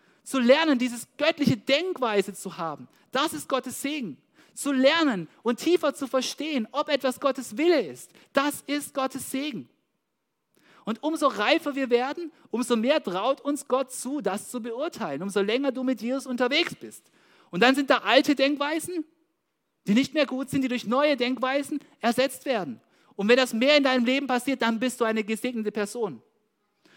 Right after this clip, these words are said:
Weil ich sag's dir, ich habe einige Jahre so ein bisschen mit Coaching zu tun gehabt. Und auch wenn du da reinliest in diesen Bereich oder mit Menschen zu tun hast, die in Problemen sind,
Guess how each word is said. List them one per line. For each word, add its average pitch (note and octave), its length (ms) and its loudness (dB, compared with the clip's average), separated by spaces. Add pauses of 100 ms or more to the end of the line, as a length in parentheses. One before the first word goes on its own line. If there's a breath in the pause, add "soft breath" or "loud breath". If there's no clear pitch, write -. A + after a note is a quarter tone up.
(100)
Weil A3+ 120 4
ich A3+ 60 4
sag's C4 200 4
dir, C4+ 80 -2
ich B3 80 0
habe A#3+ 120 -2
einige B3 280 2
Jahre B3 280 4
so B3+ 100 0
ein A#3 40 -2
bisschen B3 240 -4
mit A#3+ 100 -2
Coaching C4 360 0
zu B3 120 -12
tun C4 200 -2
gehabt. C4 380 0 (640 soft breath)
Und D#3+ 120 0
auch A#3+ 120 4
wenn B3 100 0
du A3 40 0
da A3 100 6
reinliest B3+ 560 2
in A3 80 -2
diesen G#3 240 -6
Bereich A#3 440 2
oder G#3 100 -2
mit G3 140 -4
Menschen A#3+ 300 -2
zu G#3 120 -14
tun C4 280 -6
hast, A#3+ 220 -4
die A#3 60 -4
in G3+ 80 -4
Problemen B3 460 -2
sind, B3 320 0